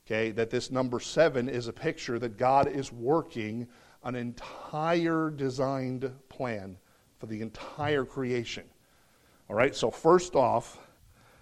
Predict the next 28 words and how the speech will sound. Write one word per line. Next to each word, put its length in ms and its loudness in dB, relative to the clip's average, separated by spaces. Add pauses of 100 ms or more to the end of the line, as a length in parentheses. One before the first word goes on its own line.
(160)
the 60 -6
number 280 4
seven, 480 6
uh, 560 -6
that 240 0
Saturday, 800 2 (480)
okay, 360 2 (280)
please, 560 0 (240)
uh, 300 -2 (760)
I 60 -10
know 140 -2
I've 120 4
gone 180 4
over 200 4
this 140 2
before, 380 2
but 140 2
I 40 2
want 180 -2
to 60 -2
make 180 -2
it 100 -8
clear, 300 -2
there 160 0
are 100 0
some 340 -6
Christian 800 -6
groups 420 -2